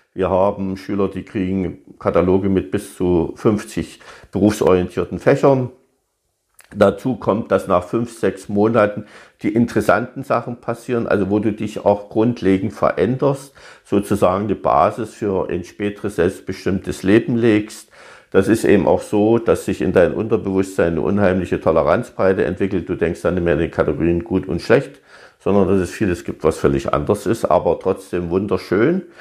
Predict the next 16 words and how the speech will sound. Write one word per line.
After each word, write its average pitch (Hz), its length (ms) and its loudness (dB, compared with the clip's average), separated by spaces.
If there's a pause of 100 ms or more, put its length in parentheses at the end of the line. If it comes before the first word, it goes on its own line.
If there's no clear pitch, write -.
(260)
Das 143 180 2
wissen 151 220 2
die 147 80 6
Unternehmen, 127 1000 2 (100)
die - 80 -8
können 117 200 0
dich 113 160 -4
dann, 92 200 4
wenn 101 160 4
du 87 60 4
in 87 100 4
Nordamerika 92 720 2
eine 85 420 -2
Highschool 98 360 0
besucht - 420 -6
hast, 95 260 0